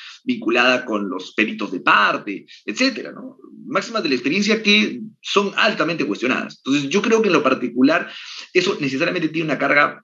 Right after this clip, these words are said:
probat-, una carga, es, valorativa, y esa carga valorativa tiene que llevarse a cabo necesariamente en juzgamiento, ¿no? E-, es muy poco probable que se pudiera generar,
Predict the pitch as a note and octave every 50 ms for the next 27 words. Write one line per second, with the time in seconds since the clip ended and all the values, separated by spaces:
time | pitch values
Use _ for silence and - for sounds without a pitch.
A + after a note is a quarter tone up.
0 | _ _ _ _ _ - - G#2 G2 G2 - - - _ _ _ _ _ - D#3
1 | D3 C#3 - - F#3 F3 F3 E3 D#3 D#3+ - - - - - F#2 G#2+ - _ _
2 | G2+ G#2 G#2 G2+ G#2 G#2 - A#2+ C#3 C3+ D#3+ G3 - - B2 C3+ D3 - D3+ D3+
3 | C#3+ C#3 B2 A2 G#2 G#2+ C3 A#2 - - _ D3 D3+ D#3 C#3+ G#2 G#2+ F#2+ F2+ G2+
4 | G#2+ - A#2 A2 - G2+ G#2+ A2 A2 G#2 F#2 - G#2 - - G#2 G#2 G2 F#2+ F#2+
5 | G2 G#2 G#2 - - G2+ F#2+ E2+ F#2+ G2+ F#2+ E2 - - - - G#2 G2+ G2+ G#2
6 | - C3 B2+ D3 C#3 C3 D3+ C3+ C#3+ C3 A2 G#2 G#2+ A#2+ B2+ C3+ C3 B2 - B2
7 | - - - - G2 G#2+ A#2+ B2 - G#2+ G#2 A2 B2 C3+ -